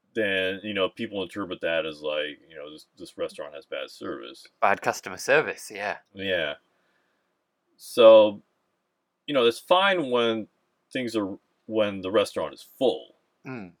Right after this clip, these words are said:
Speaker 1: But
Speaker 2: Yep.
Speaker 1: anyti-, anytime, like, it's less than at capacity, you're gonna have people with nothing to do.
Speaker 2: Mm. Yes, sir.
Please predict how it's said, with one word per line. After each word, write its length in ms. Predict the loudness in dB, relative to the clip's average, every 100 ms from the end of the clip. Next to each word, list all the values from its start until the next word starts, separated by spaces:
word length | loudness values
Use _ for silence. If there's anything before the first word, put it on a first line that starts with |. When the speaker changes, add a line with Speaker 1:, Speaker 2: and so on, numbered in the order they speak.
| _ _ _ _ _ _ _ _
Speaker 1:
But 260 | 4 4 6
Speaker 2:
Yep. 100 | 4
Speaker 1:
anyti-, 360 | 2 -2 -4 0
anytime, 680 | -2 -2 -2 2 2 2 4
like, 240 | 4 4
it's 180 | 2 -2
less 280 | 4 4 2
than 420 | -8 -8 -12 -16 _ _ _ _ -8
at 160 | -8
capacity, 560 | -10 -4 -2 -2 -4 -4
you're 160 | -4
gonna 200 | 0 0
have 140 | 0 0
people 280 | -4 -6 -6
with 120 | -8
nothing 320 | -6 -8 -8
to 100 | -18
do. 440 | -8 -6 -6 -10 _ _ _
Speaker 2:
Mm. 300 | -12 -12 -12 -18 _ _ _ _ _
Yes, 260 | -6 -6 -2
sir. 300 | 2 2